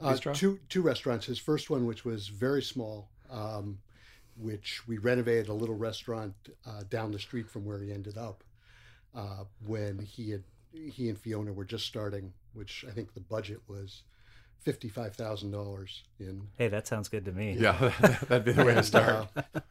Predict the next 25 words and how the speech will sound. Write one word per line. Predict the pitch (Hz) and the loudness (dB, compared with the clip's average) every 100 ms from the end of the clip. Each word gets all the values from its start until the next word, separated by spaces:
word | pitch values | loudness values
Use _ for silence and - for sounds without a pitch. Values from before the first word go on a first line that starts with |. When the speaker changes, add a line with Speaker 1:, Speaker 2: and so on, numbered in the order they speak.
| - - | -6 -4
Speaker 1:
uh, | - - - - | -2 -4 -10 -4
they | 131 120 117 | 4 4 4
quickly, | 107 - 160 143 131 117 160 - - | 2 4 6 8 6 4 -4 -6 2
in | 123 | 4
a | 113 | 4
few | 156 | 2
years, | 117 117 139 123 | 2 2 2 0
<laughs> | |
realized | 110 101 143 - | -2 0 0 -2
they | 101 135 | -4 -4
needed | 110 123 | -2 -2
a | 104 | -2
bigger | 110 104 104 | -6 -8 -10
place, | - 107 95 117 | -8 -10 -8 -6
and | 101 | -6
Speaker 3:
Sure. | 101 | -6
Speaker 1:
we, | 104 98 - - - - - - | -8 -10 -16 -20 -20 -20 -20 -2
we | 127 | 0
worked | 104 110 - | 2 0 0
on | 104 | -2
that. | 101 104 | -2 -4
And | 104 | 0
they | 123 | 2
were, | 117 113 117 127 | 4 2 0 -4
um, | 110 104 107 | -4 -4 -6